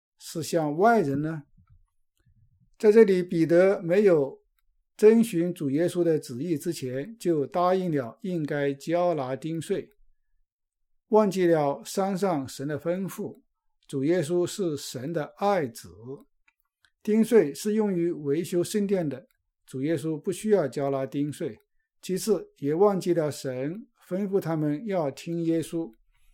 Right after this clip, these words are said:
彼得没有遵循主擅自回答，所以主耶稣先向彼得说，是提醒彼得要注意听。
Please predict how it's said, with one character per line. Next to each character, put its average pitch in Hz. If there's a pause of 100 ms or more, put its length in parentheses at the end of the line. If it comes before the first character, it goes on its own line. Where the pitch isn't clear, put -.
(340)
彼 143
得 180
没 175
有 160
遵 185
循 160
主 123 (140)
擅 175
自 151
回 135
答， 139
所 165
以 160 (320)
主 135
耶 156
稣 165
先 185
向 180
彼 135
得 151
说， 147 (320)
是 175
提 160
醒 147
彼 127
得 131
要 175
注 170
意 143
听。 165